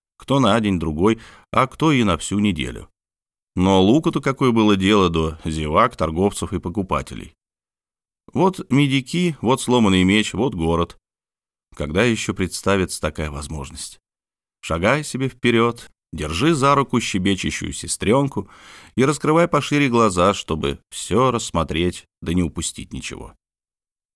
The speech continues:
Сложенные из идеально ровных блоков известняка высокие стены Хилана и сами по себе были красивы. Башни тянули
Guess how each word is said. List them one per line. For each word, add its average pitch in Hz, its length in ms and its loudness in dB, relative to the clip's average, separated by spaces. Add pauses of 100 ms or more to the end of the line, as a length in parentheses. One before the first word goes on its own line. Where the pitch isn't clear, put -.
(120)
Сложенные 98 640 4
из 87 220 -2
идеально 90 440 2
ровных 78 380 0
блоков 90 420 0
известняка 80 600 -2
высокие 87 440 -2
стены 92 340 -2
Хилана 90 600 0 (260)
и 92 80 -4
сами 131 300 0
по 131 120 -4
себе 113 280 0
были 82 220 0
красивы. 50 560 -10 (600)
Башни 123 480 -2
тянули 113 400 2